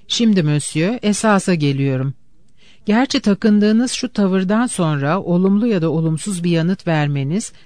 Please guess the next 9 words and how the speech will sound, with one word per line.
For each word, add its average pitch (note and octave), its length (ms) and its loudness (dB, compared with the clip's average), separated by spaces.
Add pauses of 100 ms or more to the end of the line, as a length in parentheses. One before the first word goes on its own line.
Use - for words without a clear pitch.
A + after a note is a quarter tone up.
benim G#3+ 260 2
için F3+ 240 -2
önemli E3 520 0
değil. C3+ 260 -4 (280)
Ama F3 160 -4
yine G3+ 340 0
de F3 100 0
soracağım D3+ 580 -2
size. B2+ 340 -6